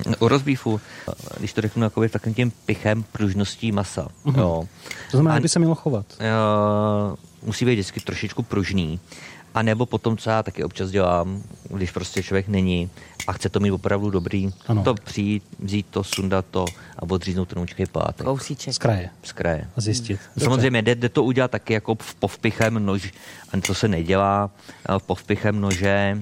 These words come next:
Speaker 1: nebo nejlepší je dřívka, špejlí
Speaker 2: Mhm.
Speaker 1: a vpíchnout to do toho masa, vytáhnout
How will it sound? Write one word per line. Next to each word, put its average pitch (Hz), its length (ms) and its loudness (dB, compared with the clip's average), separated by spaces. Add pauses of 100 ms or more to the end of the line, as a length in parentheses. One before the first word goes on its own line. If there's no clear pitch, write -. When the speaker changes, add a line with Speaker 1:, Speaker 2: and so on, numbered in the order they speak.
(160)
Speaker 1:
nebo 98 240 0
nejlepší 92 340 0
je 95 100 4
dřívka, 92 560 -2
špejlí 95 720 0
Speaker 2:
Mhm. 127 340 4
Speaker 1:
a 107 60 0
vpíchnout 95 480 -2
to 95 80 2
do 92 80 2
toho 78 160 -2
masa, 104 460 0 (500)
vytáhnout 95 720 0